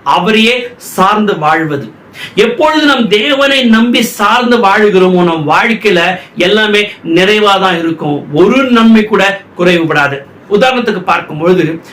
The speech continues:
ரூத்தை பாருங்க, ரூத் வந்து ஒரு வயலில போய் அங்க இருக்கிறதான தானியங்களை பொறுக்கிக் கொள்ள போகிறார்கள். ஆனால் கர்த்தருடைய வாழ்க்கையை எப்படி மாற்றினார் என்று பார்க்கும் பொழுது, அதே வயலுக்கு ரூத்தை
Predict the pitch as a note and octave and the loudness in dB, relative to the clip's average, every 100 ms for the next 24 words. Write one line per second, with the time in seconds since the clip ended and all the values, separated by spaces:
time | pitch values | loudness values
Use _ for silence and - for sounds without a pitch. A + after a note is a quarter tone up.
0 | - - C#4+ D4+ B3+ - E3 D#3+ D#3+ D#3 | -12 -2 0 2 0 0 -2 -2 -4 -6
1 | D#3+ - - - E4+ - A3 E3 F3 F3 | -10 -20 -4 0 0 0 0 2 2 0
2 | F#3+ - G#3 G#3 G3+ D4 D4+ B3+ F3 D3 | -2 0 0 2 0 0 2 2 0 -2
3 | D#3+ B3+ - - G#3 B3+ B3+ - C4+ A#3 | 0 -2 -4 -6 -2 0 0 2 2 0
4 | F#3+ A#3+ C#4+ C4+ G3+ F3 A3 C4 - - | 0 0 2 0 2 2 0 -2 -8 -4
5 | A#3 B3 A3 A3+ F#3+ F3+ F3 D#3+ D3+ C#3 | -2 0 0 0 0 0 0 2 0 -2
6 | C#3+ C#3+ - E3+ G3+ - F3+ - - - | -4 -8 -4 0 0 -2 -10 -18 -20 -6
7 | G#3+ G#3+ B3 G#3+ F#3+ A3 A#3+ G#3+ F3+ A3 | -6 -2 0 0 0 0 0 0 -2 -2
8 | A3 G#3 F3+ B3 - A3+ G#3 F3+ F3+ F3 | -2 0 0 -2 -2 0 0 0 -2 -2
9 | E3 E3 E3 D#3+ - - - - D3+ F3+ | -2 -2 -2 0 -2 -8 -20 -6 -2 0
10 | B3 C4+ C4+ A#3+ A3+ F#3+ - D#3+ E3 B3 | 2 2 2 0 0 0 -2 -2 0 0
11 | B3 - - E3+ C#4+ C#4+ G#3+ A#3 - | -2 -12 -6 0 2 2 0 -2 -6